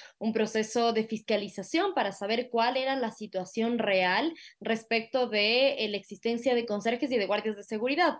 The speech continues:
porque la queja recurrente de los padres de familia era precisamente que los niños, las niñas, los jóvenes, estudiantes de, eh, instituciones, eh, públicas estaban ellos mismos haciendo el trabajo de limpieza en horas de clase, ¿no? Algo que es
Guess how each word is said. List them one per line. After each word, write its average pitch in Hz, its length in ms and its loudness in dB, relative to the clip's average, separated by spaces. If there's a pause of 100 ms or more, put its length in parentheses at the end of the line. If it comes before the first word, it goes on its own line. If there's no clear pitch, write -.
porque 247 500 0 (200)
la 202 200 -4
queja 220 240 -2
recurrente 233 680 -2
de 202 100 -2
los 180 140 -8
padres 190 320 -6
de 233 100 -2
familia 240 500 2 (280)
era 254 340 2
precisamente 247 760 -4
que 240 260 2
los 214 240 -4
niños, 277 400 -2
las 190 160 -8
niñas, 269 320 -2
los 196 160 -14
jóvenes, 247 480 -2
estudiantes 208 720 -2
de, 240 280 2 (220)
eh, 202 140 -2
instituciones, 226 1400 0
eh, 202 200 -6
públicas 277 600 2 (260)
estaban 262 540 2
ellos 269 280 2
mismos 294 440 0
haciendo 233 460 -4
el 220 140 -4
trabajo 208 440 -2
de 233 80 0
limpieza 202 580 -2
en 185 100 -6
horas 226 280 0
de 190 80 -6
clase, 269 420 -2
¿no? 196 220 -4
Algo 240 300 -2
que 220 200 0
es 233 100 -4